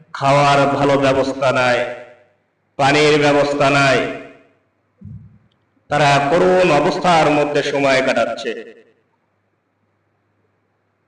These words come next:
আমরা চিন্তা করতেছি, তারা সেখানে নির্যাতিত, আমরা তো ভালো আছি,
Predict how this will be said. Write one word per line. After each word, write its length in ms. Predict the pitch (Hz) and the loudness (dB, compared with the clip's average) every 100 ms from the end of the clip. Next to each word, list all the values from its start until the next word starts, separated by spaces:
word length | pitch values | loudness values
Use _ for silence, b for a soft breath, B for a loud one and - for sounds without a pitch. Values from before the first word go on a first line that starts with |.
| _ - - _ _ _ _ - | _ -20 -20 _ _ _ _ -4
আমরা 360 | 156 175 165 151 | -2 0 0 0
চিন্তা 320 | 190 190 185 | 0 0 0
করতেছি, 840 | 175 165 165 165 170 160 156 156 - - _ _ _ _ _ _ - 143 | 0 -2 -2 -4 -2 -2 -2 -8 -16 -20 _ _ _ _ _ _ -14 -4
তারা 240 | 156 165 - | -2 0 0
সেখানে 400 | 180 175 175 170 | 0 0 0 2
নির্যাতিত, 760 | 165 175 147 156 156 151 151 131 120 - - - _ _ _ _ | 0 0 0 0 0 0 0 0 -2 -10 -18 -20 _ _ _ _
আমরা 320 | 131 147 151 151 | -2 0 0 0
তো 160 | 151 | 0
ভালো 360 | 123 127 147 143 | 0 0 0 2
আছি, 640 | 131 113 123 95 - - | 0 -2 -4 -6 -12 -20